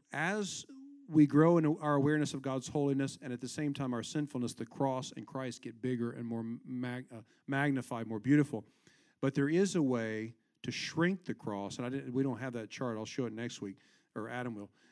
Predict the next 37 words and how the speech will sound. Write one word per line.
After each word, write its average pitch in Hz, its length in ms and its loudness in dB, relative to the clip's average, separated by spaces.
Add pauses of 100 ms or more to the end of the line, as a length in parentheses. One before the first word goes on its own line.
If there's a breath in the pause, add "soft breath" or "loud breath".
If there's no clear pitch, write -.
(120)
But 123 100 -2
there's 123 140 0
a 131 60 2
way 143 180 6
to 127 80 6
shrink 170 400 -2
the 135 100 -2
cross, 110 560 -6 (220)
and 117 120 -8
that's 131 240 -4
by 117 520 0
pretending 127 520 -4
or 110 60 -8
performing. 117 560 -6
We're, 113 240 -4
we'll 120 120 -6
break 120 260 -4
that 113 240 -6
down. 117 320 -2 (400 loud breath)
And 131 100 -2
I 135 80 -2
hope, 160 640 2
my, 151 180 -4
my, 151 300 -2
my 143 160 -4
hope, 160 420 0 (120)
my 139 140 -6
desire 151 520 0
is 120 120 0
that 127 60 -6
as 123 120 -4
we 123 120 -2
work 151 340 -2
our 135 120 -2
way 120 200 -2
through 185 520 2
this, 104 560 -6